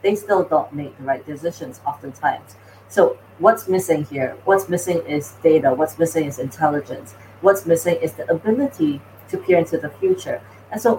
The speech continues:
how I started Supercharge Lab was literally this fascination with what cognition, what triggers the cognition, the cognitive process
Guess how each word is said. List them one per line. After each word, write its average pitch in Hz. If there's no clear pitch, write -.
how 277
I 320
started 240
Supercharge 165
Lab 143
was 147
literally 165
this -
fascination 165
with 147
what 147
cognition, 160
what -
triggers 220
the -
cognition, 160
the 160
cognitive 165
process 165